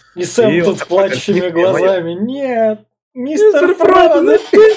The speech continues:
Speaker 2: ты, пожалуйста, че мы шли так долго, что ли?»
Speaker 1: Да, нахуя я вас спасал, блядь? Я
Speaker 2: «Ублюдок,
Speaker 1: заебался.
Speaker 2: мать твою, а ну иди сюда!» <laughs> Да,
Speaker 1: Не,
Speaker 2: в итоге
Speaker 1: не,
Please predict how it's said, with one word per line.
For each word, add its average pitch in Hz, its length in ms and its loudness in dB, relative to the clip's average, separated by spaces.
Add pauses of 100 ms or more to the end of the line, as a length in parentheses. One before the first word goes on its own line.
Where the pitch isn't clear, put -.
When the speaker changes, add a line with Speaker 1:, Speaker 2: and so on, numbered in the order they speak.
Speaker 2:
ты, 247 80 -6
пожалуйста, 339 760 2
че 359 160 0
мы 311 140 -2
шли 359 220 0
так 233 240 0
долго, 247 320 -4
что - 160 -12
ли?» 185 60 -2
Speaker 1:
Да, 277 280 2
нахуя 311 480 0
я 330 140 0
вас 349 220 -2
спасал, 302 640 -2
блядь? 214 560 -2
Я 240 160 -2 (140)
Speaker 2:
«Ублюдок, 262 460 2
Speaker 1:
заебался. 226 140 0
Speaker 2:
мать 208 280 0
твою, 240 280 0
а 254 60 4
ну 262 180 2
иди 330 200 4
сюда!» 226 340 -4 (200)
<laughs> - 1600 -10
Да, - 240 4
Speaker 1:
Не, - 20 2
Speaker 2:
в - 100 0
итоге 233 240 2
Speaker 1:
не, - 100 -14